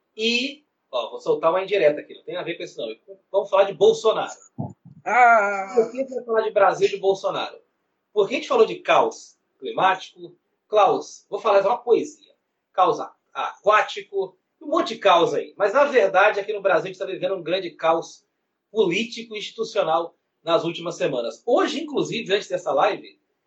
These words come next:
Speaker 1: meia hora antes, o Bolsonaro, pasmem, levou um pedido de impeachment contra Alexandre de Moraes, <laughs> que é o juiz do S T F. Eu falei
Speaker 2: Ah.
Speaker 1: pro Luiz, eu mandei pro cara, a gente vai falar de caos,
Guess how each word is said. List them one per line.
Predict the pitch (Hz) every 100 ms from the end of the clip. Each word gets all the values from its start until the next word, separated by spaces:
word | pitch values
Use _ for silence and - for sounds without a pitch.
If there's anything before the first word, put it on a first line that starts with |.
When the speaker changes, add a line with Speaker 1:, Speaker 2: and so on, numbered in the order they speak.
| _
Speaker 1:
meia | 151 226 254
hora | 226 202
antes, | 190 -
o | 226
Bolsonaro, | 170 233 240 208 185 220 262 - _ _ -
pasmem, | 180 202 208 247 - _ _ -
levou | 220 170 185 269
um |
pedido | 269 202 233
de | 202 226
impeachment | - 190 233 254 226
contra | - 226 240
Alexandre | 226 - 226
de | 226
Moraes, | 240 180 214 226
<laughs> |
que | 269
é |
o | -
juiz | - 226 196
do |
S | 233 -
T | 208
F. | 196 - - - _ _ _ -
Eu | 220
falei | 262 247 -
Speaker 2:
Ah. | -
Speaker 1:
pro | 240
Luiz, | 196 226
eu | 226
mandei | 196 208
pro | 226 - -
cara, | - -
a | -
gente |
vai | 156 214
falar | 220 214
de | 226
caos, | 175 180 226 - _